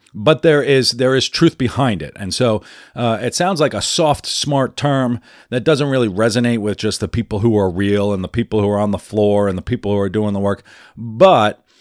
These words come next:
when we take the time to explain what it means and we take the time to really look at what psychological safety really is,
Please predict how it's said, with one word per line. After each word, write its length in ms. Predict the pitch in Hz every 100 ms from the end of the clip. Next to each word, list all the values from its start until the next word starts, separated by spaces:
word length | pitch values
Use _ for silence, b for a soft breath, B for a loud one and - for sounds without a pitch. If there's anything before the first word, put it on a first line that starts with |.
| b -
when 140 | 139
we 100 | 131
take 200 | 123 165
the 60 | 151
time 200 | 156 139
to 120 | 135
explain 420 | 117 - 156 147
what 120 | 131
it 60 | 110
means 680 | 127 214 262 127 90 101 -
and 180 | - 117
we 80 | 110
take 200 | 156 123
the 80 |
time 220 | - 139 123
to 100 | 113
really 260 | 127 120
look 260 | 104 143 -
at 80 | 95
what 140 | 104
psychological 540 | - 147 143 113 104 90
safety 380 | 135 113 107
really 540 | 101 95 113 107 98 -
is, 540 | 190 247 113 95 -